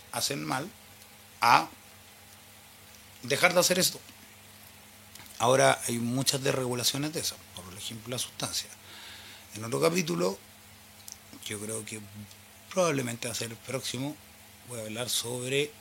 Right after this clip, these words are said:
el tema de las adicciones, la dependencia a las sustancias. Entonces ahí la sustancia en sí misma te ataca este sistema de recompensa del cerebro,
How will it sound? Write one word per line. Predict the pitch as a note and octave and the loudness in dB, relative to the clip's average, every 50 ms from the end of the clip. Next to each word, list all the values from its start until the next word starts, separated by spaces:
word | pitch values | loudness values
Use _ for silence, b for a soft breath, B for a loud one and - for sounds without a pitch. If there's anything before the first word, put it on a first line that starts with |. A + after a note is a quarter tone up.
| - - - | -20 -16 -6
el | - B2 C3 C#3 C#3 C#3 | 2 4 4 4 4 0
tema | B2+ - - B2 B2+ C3+ C3+ C#3+ | -4 -6 -4 -4 -4 -2 -4 -6
de | C3+ A2+ A2 A2+ | -6 -8 -8 -8
las | A2 A#2+ B2+ A#2 - - - - - - - - - - - - - - - - - | -8 -6 -4 -2 -2 -2 -4 -6 -14 -20 -20 -20 -20 -20 -20 -20 -20 -20 -18 -8 2
adicciones, | - F#3 G#3 G3+ - - - A2 - - - - - - - - - - - - - - - - - - | 4 6 6 6 6 6 4 4 0 -4 -2 -2 0 0 -2 -4 -8 -12 -20 -20 -20 -20 -20 -20 -16 -10
la | A2+ G#2+ | -8 -8
dependencia | G#2+ G#2+ G#2 G#2 A2 B2+ C#3 C3+ - - - | -6 -6 -6 -6 -4 -2 0 0 0 0 0
a | B2 | 0
las | C3 B2 | 2 0
sustancias. | - - - - - - - - - - - - - - B B B B B B B B B B B B - | 0 -2 -2 -8 -10 -6 -6 -6 -6 -6 -8 -12 -12 -12 B B B B B B B B B B B B -4
Entonces | C3+ C3+ B2 - D#3+ D#3+ D3+ - - E3 D#3+ D3 - - - - | -4 0 2 4 4 6 8 8 8 8 8 6 6 4 2 2
ahí | - C3+ B2+ C3+ C3+ D3+ D#3 F3+ G#3+ A#3 - - - - - - - - - - - | 2 4 6 6 4 2 2 -2 -2 -4 -6 -16 -20 -20 -20 -20 -20 -20 -16 -8 -4
la | A2+ A2+ | 0 0
sustancia | A2 A2 - - C#3 C#3+ D3+ D3+ | 0 0 2 2 2 4 4 4
en | D#3+ | 4
sí | D3 - - F2+ | 4 6 6 6
misma | F2 E2 B2+ F#2+ G#2+ A2+ C3 D#3+ G3 - - - - - - - - - - - - - - - - - - - - - - - - - - - - - - - - - - - - - | 2 2 0 0 -2 -4 -6 -6 -8 -12 -18 -20 -20 -20 -20 -20 -20 -20 -20 -20 -20 -20 -20 -20 -20 -20 -20 -20 -20 -20 -20 -20 -20 -20 -20 -20 -20 -20 -20 -20 -20 -20 -20 -18 -8 -4
te | A2+ | -4
ataca | G#2 G#2 B2+ C3+ C3+ C#3+ | -2 0 0 2 2 0
este | - - - | -2 0 0
sistema | C#3 - - - - C3 B2+ C3 | 0 0 0 0 0 0 2 2
de | B2+ | 4
recompensa | B2+ C3 A#2+ A#2 G#2+ G2 - - C3 C3 B2+ - - | 2 2 0 0 -6 -6 -2 0 0 2 2 2 2
del | C3 C3 C3 B2 | 2 2 2 0
cerebro, | - - - B2+ A#2+ G#2+ G#2+ G#2+ B2+ E3 | -2 -2 -2 -2 -2 -4 -4 -6 -10 -10